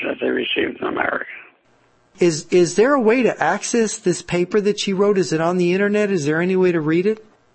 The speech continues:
Speaker 1: I think it is on the internet. I think for a time they tried to make it unavailable. I don't know offhand the, uh, you know, the website that has it, but it, it is on the internet.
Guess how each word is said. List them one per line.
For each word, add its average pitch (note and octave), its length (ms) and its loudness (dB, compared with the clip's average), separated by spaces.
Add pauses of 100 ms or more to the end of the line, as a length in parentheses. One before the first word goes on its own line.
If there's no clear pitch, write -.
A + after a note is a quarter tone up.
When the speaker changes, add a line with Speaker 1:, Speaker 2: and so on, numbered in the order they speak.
(280)
Speaker 1:
I B2 180 0
think D#3 240 -2
it D3 100 0
is E3 200 2
on D3 220 2
the C3 100 0
internet. C3+ 540 -2
I B2+ 140 2
think D3+ 260 -8
for D3 100 2
a - 60 0
time D#3 340 0
they C#3 160 0
tried C#3 300 0
to C#3+ 80 -6
make C3+ 240 -2
it B2+ 140 -4 (280)
unavailable. D3+ 960 2 (480)
I C3 160 2
don't C#3 240 0
know C3+ 120 2
offhand C3 580 0 (480)
the, A#2+ 300 2
uh, A#2+ 220 2 (540)
you - 100 -6
know, B2 120 0
the C3+ 100 -2
website B2 560 0
that B2 120 0
has B2+ 300 0
it, A#2 220 -10
but - 120 0
it, - 180 -6
it D3 340 0
is C#3+ 120 -6
on C3+ 220 -2
the B2+ 120 -2
internet. - 480 -8